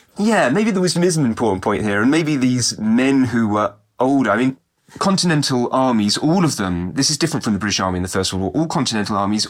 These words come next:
organised their soldiers by age. So you've got some units who, and they're generally the elite ones, who are the younger guys, eighteen to twenty-five, eighteen to twenty-nine, something like that. Then you've got second line units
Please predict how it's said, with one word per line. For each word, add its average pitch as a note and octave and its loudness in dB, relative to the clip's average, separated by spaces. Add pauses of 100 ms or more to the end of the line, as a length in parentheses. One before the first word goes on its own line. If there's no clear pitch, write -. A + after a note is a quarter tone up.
organised C#3+ 0
their A2+ -4
soldiers G#2+ -2
by G#2+ -2
age. F2+ -6 (480)
So - 0
you've A2+ 0
got - -4 (160)
some D3+ 0
units C#3 -2
who, G#2 0
and A2 -4
they're A2+ -2
generally G2+ -2
the F#2+ -4
elite A2+ -2
ones, G2 -4
who A2+ -4
are G2+ -2
the G2 -4
younger G#2+ -2
guys, F2+ -2 (400)
eighteen A2 -2
to - -6
twenty-five, G#2 -2
eighteen G2+ -6
to F#2 -16
twenty-nine, G#2 -4
something F#2+ -4
like D#2 -6
that. A#2+ -4 (240)
Then D3+ 0
you've D#3+ -2
got - -2
second B2 -2
line G2 0
units G#2+ 0